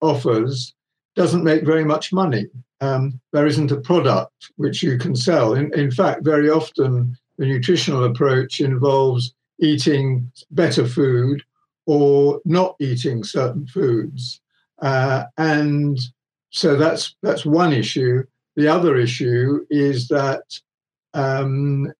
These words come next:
if you want to do research on, uh, anything, on drugs, drug companies are delighted to do it. But we don't really have a system to research things which don't make a large profit.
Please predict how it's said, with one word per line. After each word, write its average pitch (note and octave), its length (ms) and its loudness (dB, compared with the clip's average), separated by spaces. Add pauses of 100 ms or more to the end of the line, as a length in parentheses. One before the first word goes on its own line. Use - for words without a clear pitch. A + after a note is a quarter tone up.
(160)
if F3 400 0
you E3 220 4
want D#3 380 0
to D3+ 140 -4
do D3 280 2
research - 1040 -2 (180)
on, B2+ 720 0 (260)
uh, B2 200 -2
anything, B2 680 0
on B2 200 -2
drugs, B2 680 -2 (240)
drug F3 240 -2
companies C#3 500 -2
are C#3 60 -4
delighted C#3+ 520 0
to A2+ 100 -10
do A#2 180 -2
it. G#2+ 280 -4 (340)
But D3 140 2 (140)
we E3 160 2
don't G#3 280 2
really E3 260 4
have G3 280 2
a E3 60 2
system C3 840 -2 (280)
to D#3 640 2
research G3+ 640 0
things B2+ 400 -2
which C#3 200 -4
don't E3 300 0
make D3+ 240 -2
a D3+ 60 0
large D3 440 0
profit. G#2 440 -2